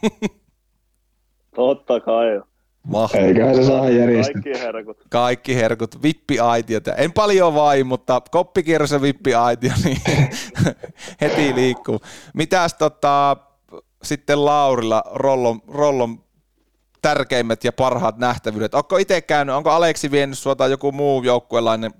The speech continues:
Speaker 1: kiertämään, että lähdetäänpä kattoo, mitä täältä löytyy?
Speaker 2: Onhan ne käynyt paikat näyttämässä, että on kyllä tullut tutuiksi. Et,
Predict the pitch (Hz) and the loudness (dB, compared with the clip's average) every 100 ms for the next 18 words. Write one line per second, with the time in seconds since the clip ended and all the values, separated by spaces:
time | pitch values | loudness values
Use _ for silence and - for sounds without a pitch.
0 | _ - 127 117 110 107 107 110 - - | _ -2 -2 -2 -4 -6 -4 -4 -6 -6
1 | 127 127 120 127 131 - 117 110 110 107 | -4 -2 -2 -2 -2 -2 -4 -2 -2 -2
2 | 101 110 110 104 107 - - _ - - | -2 -2 0 -2 -4 -12 -20 _ -20 -20
3 | - - - _ _ _ _ _ - - | -18 -20 -20 _ _ _ _ _ -20 -20
4 | _ _ - 104 113 127 139 165 165 - | _ _ -12 -4 0 2 0 0 -4 -4
5 | _ _ _ _ _ _ _ _ - 139 | _ _ _ _ _ _ _ _ -2 -2
6 | 143 131 - 143 135 127 131 123 117 - | -2 -6 -2 0 0 -4 -6 -8 -8 -10
7 | 95 - - 104 - - _ _ _ _ | -16 -18 -20 -20 -20 -20 _ _ _ _
8 | - 107 113 117 120 120 127 123 123 117 | -14 -12 -8 -6 -6 -4 -6 -6 -8 -6
9 | 110 101 - 104 | -6 -8 -10 -16